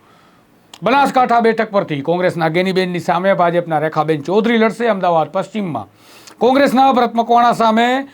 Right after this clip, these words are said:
ભાજપના દિનેશ મકવાણા લડશે. પોરબંદરમાં પૂર્વ ધારાસભ્ય કોંગ્રેસના લલિત વસોયાની સામે પૂર્વ કેન્દ્રીય મંત્રી મનસુખ માંડવિયા લડશે. બારડોલીથી સિદ્ધાર્થ ચૌધરી, પ્રભુભાઈ વસાવા કે જેઓ દિગ્ગજ આદિવાસી નેતા તરીકેનું નામ ધરાવે છે, તેઓ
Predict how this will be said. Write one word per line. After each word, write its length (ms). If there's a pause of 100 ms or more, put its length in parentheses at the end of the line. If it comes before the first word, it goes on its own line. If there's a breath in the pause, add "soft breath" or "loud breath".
(160 loud breath)
ભાજપના 460
દિનેશ 440
મકવાણા 560
લડશે. 440
પોરબંદરમાં 720 (480 soft breath)
પૂર્વ 200
ધારાસભ્ય 580
કોંગ્રેસના 520
લલિત 300
વસોયાની 440
સામે 500 (300 loud breath)
પૂર્વ 240
કેન્દ્રીય 420
મંત્રી 320
મનસુખ 400
માંડવિયા 520
લડશે. 360
બારડોલીથી 720
સિદ્ધાર્થ 500 (120)
ચૌધરી, 460 (640 loud breath)
પ્રભુભાઈ 500
વસાવા 480
કે 120
જેઓ 200
દિગ્ગજ 480
આદિવાસી 480
નેતા 280
તરીકેનું 460
નામ 280
ધરાવે 340
છે, 180
તેઓ 320